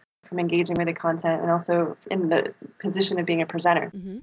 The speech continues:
Speaker 1: And so some of the common findings that we have for both audience members and presenters include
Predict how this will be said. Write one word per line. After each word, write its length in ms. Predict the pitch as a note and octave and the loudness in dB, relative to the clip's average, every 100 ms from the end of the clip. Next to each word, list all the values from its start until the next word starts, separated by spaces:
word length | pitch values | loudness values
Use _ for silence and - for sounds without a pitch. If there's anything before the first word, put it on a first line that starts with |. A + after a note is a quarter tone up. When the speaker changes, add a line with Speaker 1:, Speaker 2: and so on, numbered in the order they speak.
| - | 0
Speaker 1:
And 260 | G#3 G3+ | 2 4
so 200 | G3 G#3+ | 2 2
some 160 | G3+ A#3+ | 2 2
of 60 | C4 | 2
the 40 | |
common 360 | A#3 A#3+ A#3+ A3+ | 2 4 4 4
findings 360 | G#3+ G#3 G3+ G3 | 2 2 2 -2
that 100 | E3+ | -6
we 80 | |
have 280 | F#3 F#3 F3+ | -4 0 0
for 120 | F3 | -2
both 440 | E3 G3 G3 G3 G3 | -4 2 6 4 2
audience 340 | - F3 F3 F3 | 2 2 0 -6
members 300 | E3+ E3 D#3+ | -6 -4 -6
and 100 | D#3+ | -8
presenters 640 | E3+ E3 D#3+ D#3+ E3 F3 | -6 -4 -2 -2 -4 -4
include 680 | - F3 - F#3 F#3 F3+ G3 | -6 -8 -4 -2 0 -2 -4